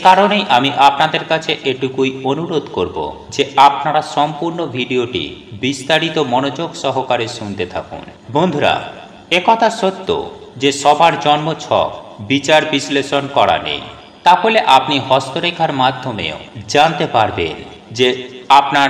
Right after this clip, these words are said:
জন্মছকে চন্দ্রের কী অবস্থান কিংবা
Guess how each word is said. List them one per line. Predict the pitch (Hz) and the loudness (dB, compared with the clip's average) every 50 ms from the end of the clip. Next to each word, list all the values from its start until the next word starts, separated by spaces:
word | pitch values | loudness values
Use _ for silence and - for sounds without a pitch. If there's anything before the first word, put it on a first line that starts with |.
| 135 139 139 | 0 -2 -2
জন্মছকে | 131 135 143 156 156 170 160 - - 147 143 - 156 147 - - | 0 0 0 0 -2 -6 -6 -2 -4 -4 -2 -2 -8 -8 -6 -4
চন্দ্রের | 131 120 123 123 123 127 131 127 131 131 - - | -4 -4 -4 -2 -4 -4 -4 -4 -10 -16 -18 -14
কী | - 147 147 143 - 123 117 | -10 -10 -8 -6 -2 -2 -2
অবস্থান | 110 113 101 95 - - - - 80 78 - - - - - - - | -2 -2 -4 -6 -8 -12 -10 -8 -8 -8 -8 -12 -18 -20 -20 -16 -8
কিংবা | - 156 151 147 131 117 104 87 | -4 -4 -2 -2 0 0 0 0